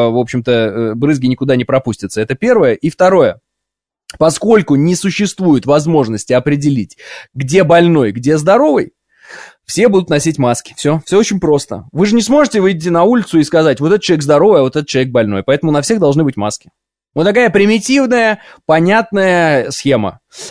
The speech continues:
А жаловаться-то оно, конечно, всегда полезно, можно и ясно. А за что жалуются, э, э, пишет Бегин. Бегин, да какая разница, за что жалуются? Ну, зачем я это прочитал? Я даже не знаю, но вот человек написал, я прочитал, честно.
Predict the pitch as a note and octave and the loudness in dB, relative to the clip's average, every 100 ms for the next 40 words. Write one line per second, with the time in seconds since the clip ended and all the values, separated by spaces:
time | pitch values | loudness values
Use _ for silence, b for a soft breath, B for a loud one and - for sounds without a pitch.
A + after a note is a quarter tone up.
0 | B D#3 D#3+ C4 D4 C#4 - A3+ A#3+ A3+ | B 0 2 2 2 0 0 0 0 0
1 | F#3+ G#3 - D#3+ - D3 D#3+ - C3 D#3+ | 0 -2 -2 -4 -4 0 0 2 2 2
2 | C3 A2+ C3 C#3 G#2+ G2+ G#2 F#2+ G#2 G2+ | 0 -2 -2 -2 -4 -4 -4 -6 -4 -4
3 | - - - B B B - D#3+ G#3+ - | -6 -14 -18 B B B 0 2 2 0
4 | C4 G#3+ A#3 F#3+ D3 - C#3 B2+ B2 A2+ | 0 4 4 4 0 0 2 2 2 2
5 | B2+ B2+ B2+ B2+ B2 A#2+ C#3+ C3+ E3 - | 2 4 4 4 2 0 -2 -2 -4 -4
6 | D3 D#3 C3 A2 C#3 - G3+ D#3+ E3+ A3+ | -2 0 0 -2 0 2 2 0 -2 2
7 | C#4+ C#4+ C#4 A#3 - A#3 - A#3+ G#3+ G3 | 4 4 2 0 -2 -2 0 0 2 2
8 | C3+ A2 - A#2+ D3+ E3 E3 C4+ B3+ G3+ | 2 0 -4 -6 -4 -4 -6 -2 -2 0
9 | G3+ G3 - C#3 C3 C#3 D#3 E3+ A#3+ G#3 | -2 -2 0 2 2 0 -2 -2 0 0
10 | E3 - F#3+ F#3+ G3 G#3 G3 D#3 D#3+ D#3+ | -2 -2 -4 -4 -4 0 2 2 0 -4
11 | - B2+ F2 C#3+ B2+ - | -2 -2 -2 -4 -6 -10